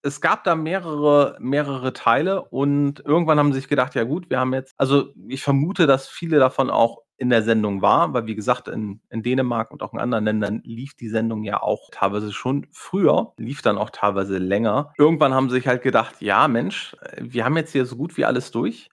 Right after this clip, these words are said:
Äh, was machen wir denn als nächstes?“ Dann haben sie halt auch mal angefangen, neben, äh, äh, diesen reinen Actionspielen auch, äh, mal educational, also so Bildungsspiele, ein, zwei haben sie mit rausgebracht. Es gab ein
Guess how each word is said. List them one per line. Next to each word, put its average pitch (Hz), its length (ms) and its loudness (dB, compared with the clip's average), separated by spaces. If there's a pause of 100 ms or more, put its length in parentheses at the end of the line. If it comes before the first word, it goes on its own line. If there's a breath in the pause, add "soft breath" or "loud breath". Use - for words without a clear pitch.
(100)
Äh, - 100 -10
was - 300 -4
machen 147 200 -2
wir 139 80 4
denn 135 80 0
als 120 260 -2
nächstes?“ - 600 -6
Dann 120 160 2
haben 123 160 0
sie 117 120 0
halt 117 220 2
auch - 180 -4
mal 104 140 2
angefangen, 101 800 -4
neben, 113 840 2
äh, 101 440 -6 (140)
äh, - 180 -4
diesen 113 260 -4
reinen 104 300 2
Actionspielen 113 840 -2
auch, 101 440 2
äh, 98 280 0
mal 98 520 0
educational, 131 840 2
also 107 260 0
so 98 520 -4
Bildungsspiele, 156 800 2
ein, 135 180 0
zwei 123 200 2
haben 123 240 0
sie 120 80 -2
mit 117 200 -2
rausgebracht. 110 760 2
Es - 140 -18
gab 120 220 0
ein 127 200 -6